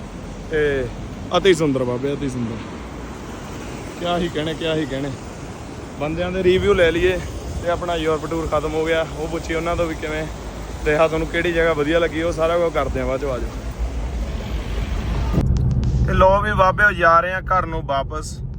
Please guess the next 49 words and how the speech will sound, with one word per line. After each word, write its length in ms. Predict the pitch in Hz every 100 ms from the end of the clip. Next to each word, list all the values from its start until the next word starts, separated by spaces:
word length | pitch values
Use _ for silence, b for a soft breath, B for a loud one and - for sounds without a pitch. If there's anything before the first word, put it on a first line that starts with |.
| - - -
ਤੇ 640 | 135 143 139 139 135 135
ਸਵਿਟਜ਼ਰਲੈਂਡ 580 | 127 143 156 170 165 156
ਤੋਂ 200 | - 151
ਇਟਲੀ 260 | 151 147 151
ਨੂੰ 120 | 147
ਜਾਂਦੇ 280 | 147 139 139
ਹੋਈਏ 220 | 143 143
ਤਾਂ 160 | 139 139
ਇਹੋ 100 | 139
ਜਿਹੇ 120 | 143
ਵਿਊ 220 | 139 143
ਨਾ 100 | 147
ਆਉਣੇ, 280 | 143 143 139
ਕਿੱਦਾਂ 280 | 139 127 127
ਹੋ 180 | 117 120
ਸਕਦਾ? 460 | 120 120 123 127 - B B B B - 135
ਇਦੋਂ 180 | 131 151
ਵੀ 80 | 147
ਘੈਂਟ 260 | 156 143 151
ਘੈਂਟ 120 | 151
ਵਿਊ 220 | 143 156
ਆਉਣਗੇ 340 | 143 151 156
ਅੱਗੇ, 180 | 147 143
ਪਰ 200 | 139 147
ਹੁਣ 220 | 143 143
ਜੇ 140 | 139 143
ਅਸੀਂ 100 | 143
ਤੁਹਾਨੂੰ 220 | 143 139
ਸਾਰੇ 280 | 139 147 156
ਦਿਖਾਉਣ 300 | 143 147 139
ਲੱਗੇ, 220 | 135 135
ਬਲੌਗ 300 | 120 120 120
ਵੀ 80 | 123
ਕਾਫੀ 260 | 127 131
ਲੰਬਾ 280 | 143 139 135
ਹੋ 100 | 135
ਜੂ। 140 | 131 131
ਮਿੰਨੀ 360 | 127 127 143
ਜਿਹਾ 140 | 147 139
ਬਲੌਗ 280 | 131 131
ਸਾਡਾ 260 | 123 131 127
ਸਤਿਕਾਰ 460 | 123 120 117 120 123
ਕਰਿਓ। 340 | 131 131 131 - B B -
ਮੁੰਡਿਆਂ 280 | 131 135 139
ਤੋਂ 100 | 143
ਪੁੱਛੀਏ 400 | 135 123 139 135
ਕਿੱਦਾਂ 320 | 131 131 131
ਰਿਹਾ 240 | 127 131
ਟੂਰ। 280 | 127 135